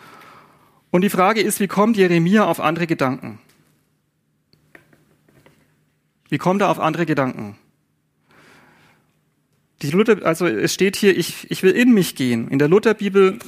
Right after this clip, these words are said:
da steht es, meine Seele sagt mir's, dies nehme ich zu Herzen. Und ich denke, der Heilige Geist, Gott, der hat in den ganzen bitteren Gedanken des Jeremia angeklopft und hat gesagt, hallo, du, ich bin auch noch da.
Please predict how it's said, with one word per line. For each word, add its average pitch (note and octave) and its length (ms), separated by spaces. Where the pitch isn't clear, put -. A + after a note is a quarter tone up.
da E3 100
steht E3+ 320
es, E3+ 300
meine D#3 260
Seele F#3+ 300
sagt E3+ 400
mir's, F#3 360
dies - 240
nehme E3 280
ich - 180
zu D#3+ 120
Herzen. C3+ 480
Und D3+ 100
ich A#3 160
denke, G#3+ 180
der F3 140
Heilige F3+ 320
Geist, D#3 440
Gott, - 380
der C#3+ 100
hat E3 160
in F3 100
den E3 120
ganzen F3 340
bitteren G#3 400
Gedanken F3 480
des F3 160
Jeremia D#3+ 480
angeklopft F3 500
und D#3 120
hat D#3 100
gesagt, - 320
hallo, F3+ 380
du, D#3 160
ich E3 100
bin E3 140
auch D3 160
noch F3 140
da. A2+ 300